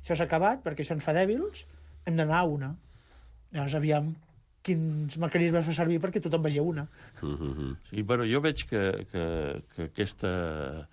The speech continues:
Speaker 3: aquesta tornada enrere de, del Partit Comunista Xinès és una tornada enrere que per a mi és una mica el cant del cisne, no? Eh?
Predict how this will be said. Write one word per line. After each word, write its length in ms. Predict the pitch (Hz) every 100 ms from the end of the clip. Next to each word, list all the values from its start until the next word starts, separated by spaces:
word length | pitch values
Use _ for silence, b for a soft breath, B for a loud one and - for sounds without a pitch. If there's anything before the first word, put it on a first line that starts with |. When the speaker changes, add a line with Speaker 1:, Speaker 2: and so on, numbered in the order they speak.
| b b b b b b b - - - -
Speaker 3:
aquesta 920 | - 87 90 - 90 90 90 90 85
tornada 440 | 85 87 87 104 92
enrere 540 | 82 82 85 104 80 69
de, 180 | 73 65 64 64 52
del 200 | 67 69
Partit 360 | 67 69 80
Comunista 480 | - 78 78 76 78
Xinès 440 | 71 87 95 - - - - -
és 240 | - 85 87
una 120 | 87
tornada 380 | 85 82 87 85
enrere 580 | 78 85 82 85 104 85
que 160 | - 71
per 220 | 62 67
a 60 | 67
mi 180 | 82 87
és 80 | 85
una 120 | 78
mica 300 | 73 73 73
el 80 | 64
cant 200 | 78 71
del 160 | 67 64
cisne, 360 | 90 78 55 62
no? 180 | - - -
Eh? 200 | 67